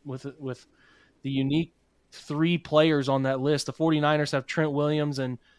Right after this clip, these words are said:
Fred Warner, and Hufanga, so they had three. So, you know, again, you're looking at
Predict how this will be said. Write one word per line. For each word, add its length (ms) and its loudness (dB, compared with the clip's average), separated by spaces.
Fred 260 0
Warner, 600 2
and 100 -6
Hufanga, 480 0
so 140 -6
they 240 2
had 260 2
three. 560 -6
So, 760 0
you 100 -6
know, 60 -2
again, 260 0
you're 120 -2
looking 320 2
at 160 -2